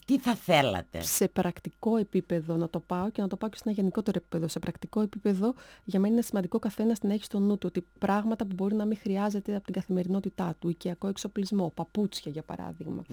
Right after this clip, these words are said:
Speaker 1: Ναι.
Speaker 2: τρόφιμα, που
Speaker 1: Ναι.
Speaker 2: μπορεί να πάρει δυο πάκους μακαρόνια και να, τον ένα να πει ότι θα τον δώσω σε κάποιον
Speaker 1: Ναι.
Speaker 2: που έχει ανάγκη.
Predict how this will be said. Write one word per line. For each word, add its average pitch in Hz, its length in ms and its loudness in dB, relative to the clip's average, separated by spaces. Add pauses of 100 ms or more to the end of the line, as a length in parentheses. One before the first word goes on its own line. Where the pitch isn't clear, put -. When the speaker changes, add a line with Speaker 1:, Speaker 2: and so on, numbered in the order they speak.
Speaker 1:
Ναι. 147 140 -6
Speaker 2:
τρόφιμα, 220 520 4 (520)
που 123 100 -2
Speaker 1:
Ναι. 180 60 2
Speaker 2:
μπορεί 202 160 6
να 220 140 4
πάρει 226 240 4
δυο 175 540 2 (160)
πάκους - 240 -6
μακαρόνια 220 320 0
και 240 80 0
να, 220 160 0
τον 202 160 6
ένα 247 160 8
να 247 120 6
πει - 100 -4
ότι 254 80 2
θα 254 80 2
τον 214 180 2
δώσω 240 440 0
σε - 120 -14
κάποιον 160 220 0
Speaker 1:
Ναι. 156 60 6
Speaker 2:
που 139 60 4
έχει 107 120 0
ανάγκη. 196 420 2